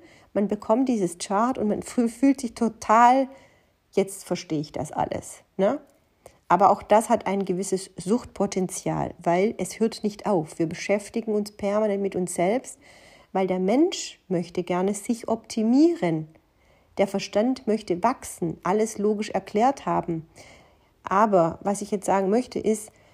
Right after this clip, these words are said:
dass unser Seelenzustand, unsere, unser Geisteszustand, der in diesem Körper inne sitzt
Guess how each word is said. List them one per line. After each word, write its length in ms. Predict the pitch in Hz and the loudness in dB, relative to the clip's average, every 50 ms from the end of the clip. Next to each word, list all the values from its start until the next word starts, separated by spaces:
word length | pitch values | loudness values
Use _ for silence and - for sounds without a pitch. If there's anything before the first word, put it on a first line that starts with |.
| _ _ | _ _
dass 160 | - 196 190 - | -8 -6 -4 -2
unser 300 | - 208 202 196 185 180 | 0 0 2 2 0 0
Seelenzustand, 1080 | 170 196 247 294 330 311 285 - 247 214 202 196 - - 170 160 156 156 160 160 - - | 2 2 4 6 6 6 6 4 2 2 2 0 0 -2 -2 -2 -2 -2 -4 -6 -8 -8
unsere, 640 | - 196 190 190 185 190 185 175 165 160 160 160 - - - _ _ _ _ _ _ _ _ _ _ _ _ _ _ _ _ _ _ - | -4 -2 0 0 0 0 0 0 -2 -4 -4 -6 -8 -12 -16 _ _ _ _ _ _ _ _ _ _ _ _ _ _ _ _ _ _ -2
unser 260 | 208 202 190 190 185 | -2 0 2 0 0
Geisteszustand, 1400 | 185 - 190 196 233 294 294 - - 240 - - - - - 185 175 - - - 170 165 160 165 170 - - - | 2 4 6 6 6 6 4 2 -4 -10 -12 -12 -10 -8 -6 -6 -6 -6 -8 -8 -6 -6 -6 -6 -8 -8 -6 -4
der 100 | 185 180 | -2 -2
in 80 | 202 | 0
diesem 240 | 190 208 190 202 185 | -2 -2 -4 -4 -6
Körper 540 | - - - 226 254 285 294 294 - 214 - | -6 -4 0 2 4 4 4 2 0 -4 -2
inne 280 | - 247 262 285 277 240 | 2 4 4 4 4 4
sitzt 540 | - 180 170 - - - - - - - | 2 -4 -8 -8 -10 -16 -18 -18 -18 -20